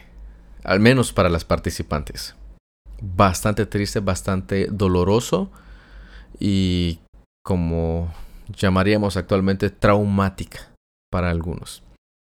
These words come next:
Bueno, no para algunos, para todos, to-, todas las doncellas que se presentaban en, en este, entre comillas, concurso. Bueno, el, la situación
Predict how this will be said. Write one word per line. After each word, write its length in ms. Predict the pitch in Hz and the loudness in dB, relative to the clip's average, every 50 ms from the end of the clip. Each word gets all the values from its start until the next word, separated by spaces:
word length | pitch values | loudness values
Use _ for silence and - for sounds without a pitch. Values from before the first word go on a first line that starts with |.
| _ _ _ _ - - | _ _ _ _ -18 -4
Bueno, 240 | - 120 120 117 101 | 0 2 2 4 4
no 140 | 107 143 160 | 2 2 2
para 160 | - 202 143 | 4 4 4
algunos, 320 | 113 101 107 107 101 - | 4 2 0 -2 -2 -2
para 300 | - 107 101 101 - - | 0 2 2 2 0 -2
todos, 480 | - 107 110 127 123 98 - - - - - | -2 -2 -2 -2 -2 -4 -4 -8 -12 -12 -8
to-, 140 | - - 80 | -4 -4 0
todas 340 | - - 139 151 143 117 107 | 4 4 4 4 4 2 0
las 160 | 104 95 87 | 0 0 0
doncellas 540 | 95 92 87 - 95 90 80 87 80 - - | 0 -2 -2 0 -2 -2 -2 -4 -6 -6 -4
que 80 | - | -4
se 120 | 85 90 85 | -4 -2 -4
presentaban 640 | - 82 82 - 87 82 - 90 85 82 90 92 95 - - | -4 -4 -4 -4 -4 -4 -2 -2 -2 -4 -4 -6 -10 -8 -6
en, 320 | 92 90 80 82 82 - - - - - - - - - | -4 -4 -4 -4 -6 -8 -12 -18 -20 -20 -20 -20 -18 -6
en 320 | - - - - - 101 98 | -2 0 0 2 4 4 4
este, 760 | 98 98 - - 107 101 95 95 92 90 87 80 - - - | 4 2 2 2 4 4 6 6 4 4 4 2 2 0 -2
entre 200 | 98 - 95 95 | -2 0 0 0
comillas, 540 | - 95 95 101 92 92 90 - - - - - - | 2 2 4 4 4 2 2 0 -2 -8 -10 -8 -2
concurso. 760 | - 98 92 87 85 - - 87 82 82 - - - - - _ _ _ _ _ _ - - - - - - - _ _ | 0 2 2 2 0 -2 -2 -2 -2 -2 -4 -6 -10 -10 -12 _ _ _ _ _ _ -20 -20 -20 -20 -20 -20 -20 _ _
Bueno, 360 | - 135 135 131 117 - - _ _ - | 2 4 4 4 2 0 -4 _ _ 0
el, 320 | 131 135 135 131 120 - | 2 2 2 2 2 2
la 80 | 135 135 | 2 2
situación 640 | 131 - 123 - 147 131 - - 151 156 180 190 | 2 0 0 0 0 2 2 2 0 2 0 -2